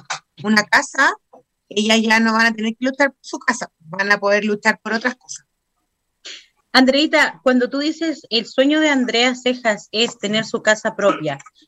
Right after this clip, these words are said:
Speaker 2: ¿le podemos contar al público dónde vive Andreita?
Speaker 1: Por supuesto, por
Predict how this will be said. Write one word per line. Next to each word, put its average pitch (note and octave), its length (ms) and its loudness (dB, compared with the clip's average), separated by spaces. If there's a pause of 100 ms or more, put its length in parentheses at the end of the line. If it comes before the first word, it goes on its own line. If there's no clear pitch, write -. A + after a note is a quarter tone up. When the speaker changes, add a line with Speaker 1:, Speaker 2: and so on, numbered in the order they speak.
Speaker 2:
¿le G#3 200 -2
podemos A#3 320 0
contar D4 360 0
al D4+ 180 0
público D4+ 440 0
dónde D4 400 2
vive D4+ 180 -2
Andreita? D#4 540 -2 (1400)
Speaker 1:
Por - 240 -12
supuesto, F3+ 680 0 (400)
por F#3+ 120 -6